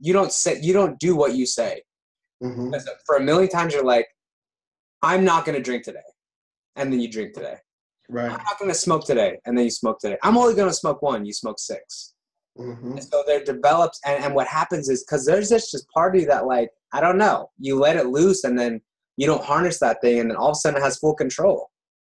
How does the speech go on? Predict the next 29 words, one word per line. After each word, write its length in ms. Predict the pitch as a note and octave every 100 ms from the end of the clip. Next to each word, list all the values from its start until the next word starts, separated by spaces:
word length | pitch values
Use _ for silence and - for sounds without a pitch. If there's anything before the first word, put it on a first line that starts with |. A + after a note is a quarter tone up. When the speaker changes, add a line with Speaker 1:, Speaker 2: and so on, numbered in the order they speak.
| _ _ _ -
Speaker 1:
It, 120 | C3+ C3+
it, 140 | C#3
it, 160 | B2 -
you 140 | C#3
know, 180 | B2+ C3
so 220 | - D3
it's 160 | C3+ -
like, 200 | C3 A#2 - _ _ _ _ _
I 160 | C#3+ E3+
train 560 | - - D3+ D3 E3+
myself 640 | E3 D3 C3+ - B2+ A#2+ A#2 - _ _ _ _ _ _ _ -
to 120 | D#3
trust 580 | C#3 - - C3+ D3 -
myself 580 | C#3+ B2 - B2 A2+ -
that 280 | - A2+ A2
when 180 | A#2+ B2+
I 120 | D3+
say, 380 | F3+ - D3 C#3 B2+
despite 500 | C3+ - - D#3+ E3
how 200 | F3 F3
I 80 | D3+
feel, 220 | E3 D#3
and 140 | A#2+ B2+
I'll 100 | D#3
tell 140 | G3 F3+
you 80 |
this, 160 | E3+ D#3
guys, 280 | A#2 A2 - _ _ _ _
like, 340 | C3+ B2 A#2+